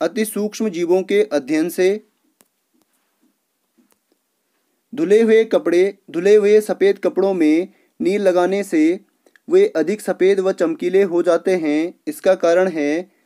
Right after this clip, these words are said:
प्रकाश का प्रकीर्णन। कोशिका की खोज किसने की? रॉबर्ट हुक ने।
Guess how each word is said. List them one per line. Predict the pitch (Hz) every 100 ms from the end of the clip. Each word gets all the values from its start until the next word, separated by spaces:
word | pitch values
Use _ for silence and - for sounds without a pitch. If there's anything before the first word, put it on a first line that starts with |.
| _
प्रकाश | 151 151 165 175
का | - 196
प्रकीर्णन। | - 139 151 151 165 170 208 _ _ _ _ _ _ _ _ _ _ _ _ _
कोशिका | 180 185 214 214 220
की | 220 214
खोज | - 185 196 - -
किसने | 165 196 196
की? | 190 101 107 107 _ 139
रॉबर्ट | 147 147 196 190 -
हुक | 147 160
ने। | 180 196